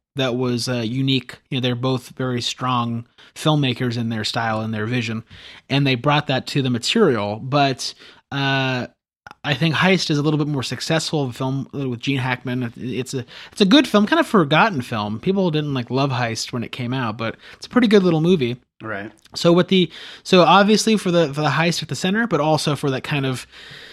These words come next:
Speaker 1: uh, this, these great masterful writers and filmmakers, uh, doing this genre, trying,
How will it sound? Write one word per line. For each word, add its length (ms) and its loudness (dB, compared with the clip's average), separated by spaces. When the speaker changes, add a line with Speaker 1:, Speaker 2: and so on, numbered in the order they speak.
Speaker 1:
uh, 460 2
this, 240 -2
these 220 4
great 460 4
masterful 600 0
writers 340 2
and 120 -4
filmmakers, 800 -4
uh, 240 -4
doing 280 2
this 160 -2
genre, 460 -4
trying, 380 -2